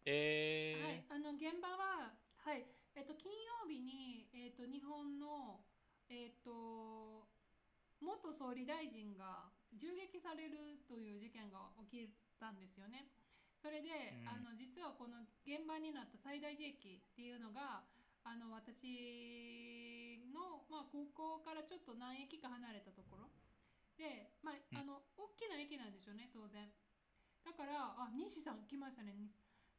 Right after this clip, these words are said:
Speaker 2: で、この奈良西-、西大寺駅で、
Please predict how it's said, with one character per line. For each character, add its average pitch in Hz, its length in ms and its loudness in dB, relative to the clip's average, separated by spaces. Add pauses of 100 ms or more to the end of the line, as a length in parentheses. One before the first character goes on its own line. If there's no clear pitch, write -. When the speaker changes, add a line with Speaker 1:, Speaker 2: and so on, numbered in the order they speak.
(120)
Speaker 2:
で、 - 0 - (160)
こ 285 80 2
の 277 80 0
奈 294 160 2
良 269 160 2
西-、 277 320 0 (320)
西 277 160 2
大 269 120 2
寺 262 140 -2
駅 190 380 -8 (1700)
で、 330 380 2